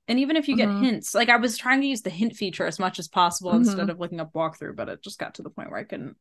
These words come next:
Speaker 2: Yeah.
Speaker 1: Um, and then we have, uh,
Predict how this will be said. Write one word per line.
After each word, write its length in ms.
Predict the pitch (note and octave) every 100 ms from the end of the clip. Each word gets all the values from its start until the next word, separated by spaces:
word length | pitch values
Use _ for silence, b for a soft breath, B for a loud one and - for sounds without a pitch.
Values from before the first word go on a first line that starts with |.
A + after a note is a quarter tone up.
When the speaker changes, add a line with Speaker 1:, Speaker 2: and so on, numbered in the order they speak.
| b b b b
Speaker 2:
Yeah. 460 | - G3 G3+ G3+ G3
Speaker 1:
Um, 360 | F#3+ F#3+ F#3 - _ _ _ _ _ _ _ _ _ _ - _ A#3+
and 180 | A#3+
then 640 | C4 C#4+ D4 D4 D4 D4 D4 - - A3 _ _ _ _ -
we 160 | B3
have, 720 | A#3 B3+ A#3+ A#3 A#3 A#3 A3
uh, 500 | A#3 A3+ A3+ A3+ A3+